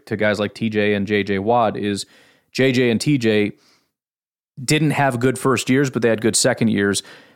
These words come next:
Rashawn had a good third year. However, T J and J J both played eight hundred some odd snaps in their rookie years. Rashawn Gary played about eight hundred snaps in his first two years.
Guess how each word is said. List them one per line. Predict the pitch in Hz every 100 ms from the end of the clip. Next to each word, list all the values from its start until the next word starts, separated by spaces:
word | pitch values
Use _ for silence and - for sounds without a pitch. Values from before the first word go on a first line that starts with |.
| _ _ _ _ _
Rashawn | 131 113 160 160
had | 139 127
a |
good | 117 98
third | - 180 117
year. | 113
However, | - - 131 156 175 95 95 - _ _
T | - 202
J | 170 165 -
and | 156 156 123
J | 127 127
J | 117
both | 110 123 135 -
played | 131 113
eight | - 135 127
hundred | 135 127 117
some | - 123
odd | 110 104
snaps | - 117 110 123
in |
their | 104
rookie | 104 107 107
years. | 101 135 107 101 - _ _ _
Rashawn | 101 151 135 117
Gary | 127 127 110
played | - 117 104 98 -
about | 117 107 113 -
eight | 117
hundred | 110 113 98
snaps | 113 104 -
in |
his | 104
first | - 117 95
two | -
years. | 151 104 92